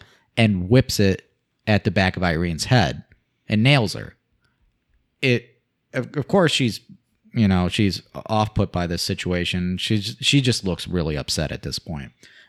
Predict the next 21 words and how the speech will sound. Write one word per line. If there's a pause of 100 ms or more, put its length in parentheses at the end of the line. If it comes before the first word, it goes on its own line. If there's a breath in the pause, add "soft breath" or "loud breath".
Um, (680)
and
then
we
are
about
to
get
into
Jordan's, (100)
uh, (400)
uh, (260)
intro, (200)
but
we
see
the
pencil
on
the
ground